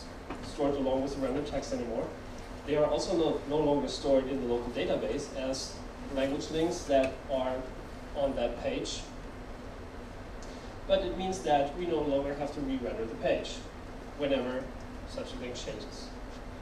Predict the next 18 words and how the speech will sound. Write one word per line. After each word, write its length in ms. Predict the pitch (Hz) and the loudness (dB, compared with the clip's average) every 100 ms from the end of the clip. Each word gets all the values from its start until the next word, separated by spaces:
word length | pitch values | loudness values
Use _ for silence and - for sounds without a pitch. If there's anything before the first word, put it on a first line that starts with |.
| - - | -8 -4
That's 220 | 220 - | -2 -2
just 360 | 214 214 - - | 0 0 -2 -2
like 160 | 151 147 143 135 - | -2 -2 -4 -4 -6
a, 20 | |
a 40 | 143 | 0
minor 340 | 139 156 156 | 2 2 2
optimization 680 | 135 - 139 127 120 - 156 | 0 0 -2 -2 -2 -2 -4
perhaps, 420 | 180 175 170 - - - - - | 0 0 0 -2 -8 -10 -10 -8
but 100 | 190 | -6
it's 100 | - | -6
pretty 260 | 247 220 | -4 -2
important 560 | 170 156 175 170 143 131 - | -2 0 0 0 0 -4 -4
for, 320 | 143 131 120 120 - | 2 4 4 0 -2
for 160 | 131 120 123 | -2 -2 -2
keeping 240 | 135 120 | -4 -4
the 80 | 113 | -4
site 260 | - 120 110 | -4 -4 -4
running. 260 | 113 107 | -4 -6